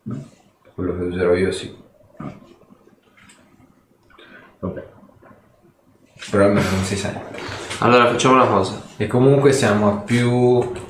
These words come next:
Speaker 2: di nove metri da, dal maniero, quindi
Speaker 1: Sì, sì, sì, sì, sì.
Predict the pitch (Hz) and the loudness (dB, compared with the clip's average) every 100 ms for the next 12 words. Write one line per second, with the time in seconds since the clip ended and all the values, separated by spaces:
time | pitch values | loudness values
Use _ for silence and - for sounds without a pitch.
0 | - - 98 98 104 104 104 107 113 113 | -20 -6 -4 0 2 4 4 4 4 2
1 | 110 110 107 104 104 98 95 95 92 92 | 0 0 2 4 4 4 4 4 2 2
2 | 92 92 95 95 - - - - - _ | 0 0 -4 -6 -12 -20 -20 -20 -20 _
3 | - 101 104 101 104 101 92 90 92 101 | -2 2 4 4 2 2 2 0 0 0
4 | 104 - 143 139 131 123 - | 2 4 4 2 -2 -4 -2